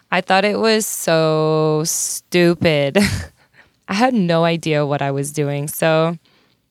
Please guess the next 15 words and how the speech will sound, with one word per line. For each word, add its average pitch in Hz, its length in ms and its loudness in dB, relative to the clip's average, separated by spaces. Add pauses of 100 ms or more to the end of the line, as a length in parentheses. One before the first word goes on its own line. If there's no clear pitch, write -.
(100)
I 190 120 0
was 208 200 2
listening 202 420 2
to 208 100 2
all 170 240 4
of 170 140 0
them 165 160 -2
trying 165 320 -2
to 175 140 -2
coach - 380 -4
me 156 140 -2
on 151 140 -4
what 147 160 -8
to 165 140 -10
do. 139 480 -10